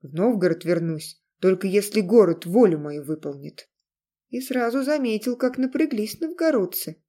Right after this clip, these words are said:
Вот в этом они все. И прощенья просить готовы, но и ни под чьей волей ходить не хотят. Так и сказал: "Не хотите под моей волей ходить, а придется".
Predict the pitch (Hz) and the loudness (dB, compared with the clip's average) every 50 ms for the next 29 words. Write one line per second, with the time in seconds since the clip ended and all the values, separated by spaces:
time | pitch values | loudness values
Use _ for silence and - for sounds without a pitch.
0 | _ _ _ _ _ _ _ _ _ _ _ _ - 165 185 185 - 147 135 185 | _ _ _ _ _ _ _ _ _ _ _ _ -6 -6 -4 -4 -6 -4 0 2
1 | 254 311 320 - 202 196 - 175 170 175 208 214 202 - - - - 160 156 156 | 2 2 2 -2 -4 -4 -4 -4 -2 -2 -2 -4 -6 -8 -10 -8 -8 -8 -8 -8
2 | - _ _ _ _ _ 220 - - 226 226 214 - - - 330 370 359 208 175 | -12 _ _ _ _ _ -2 0 0 0 0 -2 -2 2 2 2 2 2 0 -2
3 | 175 180 180 180 180 - 170 160 160 185 185 185 - 190 175 156 156 160 160 _ | 0 0 0 0 -2 -4 -10 -6 -4 -4 -4 -2 0 -2 -2 -2 -4 -8 -10 _
4 | _ _ _ _ _ 220 220 240 269 285 285 302 285 - 311 302 302 - - 302 | _ _ _ _ _ 2 2 4 4 2 2 0 2 2 0 0 0 -4 0 4
5 | 302 330 302 262 202 180 160 170 170 - 196 196 170 170 165 - 180 180 175 - | 4 4 4 4 2 2 2 2 0 -2 -2 -2 -2 -6 -6 -6 -6 -4 -4 -4
6 | 214 214 - 190 175 170 - - _ _ _ _ _ _ _ _ - 233 262 254 | -4 -4 -6 -8 -10 -10 -12 -20 _ _ _ _ _ _ _ _ -2 -2 -2 -2
7 | - - 240 220 - - 226 220 190 180 170 156 151 147 _ _ _ _ _ _ | -4 -6 -6 -6 -6 -4 -6 -6 -4 -4 -6 -8 -8 -10 _ _ _ _ _ _
8 | _ _ - 180 185 - - 170 165 - 269 285 - 233 - - 180 180 185 180 | _ _ -6 -4 -4 -2 -4 -4 0 0 0 0 0 -2 -2 -2 0 0 0 0
9 | 180 180 180 165 170 175 175 165 165 - 170 165 160 165 156 - - - _ _ | 0 0 0 0 0 0 0 0 0 -2 -4 -4 -4 -8 -12 -14 -18 -20 _ _
10 | - - - - - 175 151 190 185 170 180 - - 160 160 | -8 -6 -2 0 -2 0 2 2 2 2 0 -4 -8 -10 -12